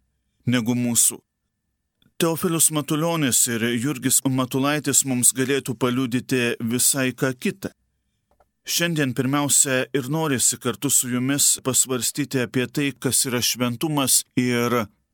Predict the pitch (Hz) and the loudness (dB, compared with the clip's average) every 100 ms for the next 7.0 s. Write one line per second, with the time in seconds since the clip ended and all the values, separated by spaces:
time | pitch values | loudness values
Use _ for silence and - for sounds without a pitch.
0 | _ _ _ 123 120 143 147 - - _ | _ _ _ 2 2 0 2 0 0 _
1 | _ _ _ - 117 127 135 156 170 160 | _ _ _ -2 -2 -2 -2 -2 0 0
2 | 156 139 127 143 151 135 104 110 - 117 | 0 -2 -2 -2 0 0 0 0 0 0
3 | 127 123 120 120 - 117 - 131 123 - | 0 0 -2 -2 -4 -4 -2 -2 -2 -2
4 | 123 104 110 123 131 127 120 113 _ _ | -4 -2 0 0 0 -2 -2 -4 _ _
5 | _ _ _ 127 123 - 123 117 123 131 | _ _ _ 0 2 2 0 -4 -2 -2
6 | - 156 165 143 - 107 95 - 92 | -2 -2 -2 -4 -4 -4 -4 -4 -6